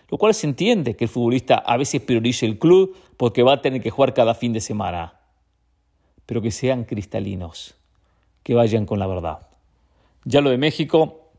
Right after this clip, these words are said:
supera el límite. Esto de mentir,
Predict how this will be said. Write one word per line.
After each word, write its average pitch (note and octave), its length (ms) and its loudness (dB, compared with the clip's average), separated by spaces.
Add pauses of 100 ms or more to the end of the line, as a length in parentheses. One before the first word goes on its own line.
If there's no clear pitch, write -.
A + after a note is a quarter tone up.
(640)
supera B2+ 800 0 (220)
el A2+ 140 0
límite. F2 580 -6 (440)
Esto A#2+ 360 0
de G2 260 -2
mentir, D3 580 0